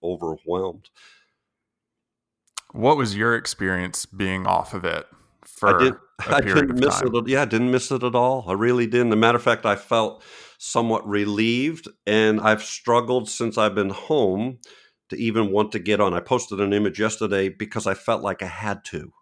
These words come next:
Speaker 1: right?
Speaker 2: Mm.
Speaker 1: Because I am a professional photographer and I must post something to let the world know I'm alive and I'm a creative person,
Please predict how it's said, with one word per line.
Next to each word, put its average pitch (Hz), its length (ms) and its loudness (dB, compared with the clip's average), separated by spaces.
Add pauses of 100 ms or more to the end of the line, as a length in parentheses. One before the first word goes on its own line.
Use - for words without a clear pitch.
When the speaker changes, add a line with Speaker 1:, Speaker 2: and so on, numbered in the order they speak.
(720)
Speaker 1:
right? 95 240 0
Speaker 2:
Mm. 82 100 -10
Speaker 1:
Because 95 300 -4
I 90 180 0
am 90 140 -2
a 82 140 -4 (140)
professional 87 500 -8
photographer 80 720 -8
and 78 100 -8
I 80 80 -6
must 78 280 -12
post 78 220 -10
something 78 340 -10
to 69 80 -14
let 80 180 -12
the 82 60 -16
world 80 260 -12
know 76 200 -12
I'm 76 100 -14
alive 80 440 -8
and 80 160 -8
I'm 76 100 -10
a 73 40 -16
creative 80 380 -8
person, 110 360 -6